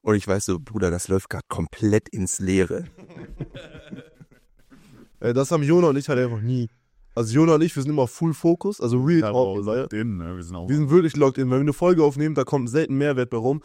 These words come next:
Speaker 2: aber wir sind wirklich locked in.
Speaker 3: <laughs>
Speaker 2: Also jetzt Real Talk. Au-, auch dieser Handyblick ist eigentlich nie da, dass die Hand-, dass die Augen mal so nach unten gehen. Selten.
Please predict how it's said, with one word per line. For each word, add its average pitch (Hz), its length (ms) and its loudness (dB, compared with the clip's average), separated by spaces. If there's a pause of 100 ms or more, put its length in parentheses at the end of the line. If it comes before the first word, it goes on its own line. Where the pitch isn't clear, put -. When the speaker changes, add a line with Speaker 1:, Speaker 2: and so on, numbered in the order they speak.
(180)
Speaker 2:
aber 131 180 2
wir 135 80 2
sind 127 180 -2
wirklich 135 280 2
locked 117 260 2
in. 110 240 -4
Speaker 3:
<laughs> - 60 -16 (760)
Speaker 2:
Also 131 160 0
jetzt 131 220 -4
Real 160 240 4
Talk. 131 400 0 (600)
Au-, 104 160 -2
auch 170 180 4
dieser 143 220 2
Handyblick 147 500 2
ist - 100 -16
eigentlich 117 220 -2
nie 143 240 0
da, 110 220 2
dass 113 160 -4
die 127 120 -2
Hand-, 135 220 0
dass 127 140 -4
die 131 200 0
Augen 131 220 4
mal 131 100 4
so 120 60 0
nach 120 120 0
unten 147 300 0
gehen. 123 280 0 (440)
Selten. 120 360 2